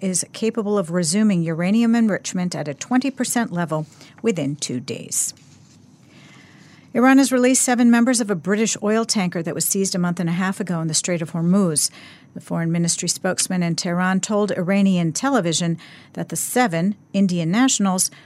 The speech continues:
were released for humanitarian reasons and can leave the country soon. Prime Minister Benjamin Netanyahu is today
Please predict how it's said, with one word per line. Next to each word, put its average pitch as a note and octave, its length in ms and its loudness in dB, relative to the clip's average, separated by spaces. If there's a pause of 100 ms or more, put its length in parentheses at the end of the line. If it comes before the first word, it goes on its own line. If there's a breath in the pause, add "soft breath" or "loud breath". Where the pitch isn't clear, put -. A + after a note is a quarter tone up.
(140 loud breath)
were D#3 100 -6
released F3+ 400 0
for - 80 -6
humanitarian F3 920 2
reasons D#3+ 460 0 (240 loud breath)
and D#3+ 140 -6
can E3 160 -6
leave F3 160 -2
the A3+ 80 -4
country C3+ 400 -8
soon. B2+ 400 -6 (2000 loud breath)
Prime A#3+ 180 6
Minister C4+ 320 6
Benjamin C4 440 8
Netanyahu B3 600 4
is F3+ 100 0
today F#3+ 720 0